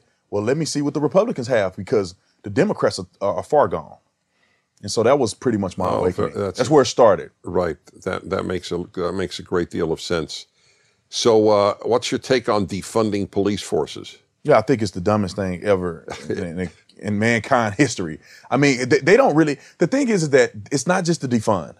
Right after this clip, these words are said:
Speaker 1: They wanna eliminate the police, but it sounds so radical and stupid that they have to then say, "No, we just wanna defund," but they can't explain what are they gonna defund. Are you gonna cut pensions? Are you gonna cut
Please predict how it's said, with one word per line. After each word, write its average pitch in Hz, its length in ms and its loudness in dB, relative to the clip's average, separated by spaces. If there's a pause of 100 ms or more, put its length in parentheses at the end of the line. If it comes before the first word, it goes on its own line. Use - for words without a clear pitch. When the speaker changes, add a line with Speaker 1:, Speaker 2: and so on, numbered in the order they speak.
(140)
Speaker 1:
They 156 120 6
wanna 196 220 2
eliminate 143 460 4
the 113 60 -2
police, 98 320 -2
but 107 180 -2
it 104 40 -2
sounds 123 340 -4
so 139 160 2
radical 127 460 2
and 92 80 -8
stupid 110 500 -2 (340)
that 113 200 2
they 131 120 6
have 123 200 2
to 113 60 -4
then 117 220 0
say, 107 180 0
"No, 139 140 4
we 160 120 4
just 135 200 -4
wanna 120 200 -2
defund," 110 500 -2
but 110 80 -2
they 131 80 4
can't 160 200 -2
explain 113 460 -6
what 131 380 0
are 123 100 0
they 123 140 0
gonna 131 220 -2
defund. 110 500 -2 (300)
Are 120 60 0
you 127 60 0
gonna 117 160 2
cut - 260 -2
pensions? 170 420 -2
Are 117 80 -2
you 113 60 -2
gonna 117 160 0
cut 120 320 2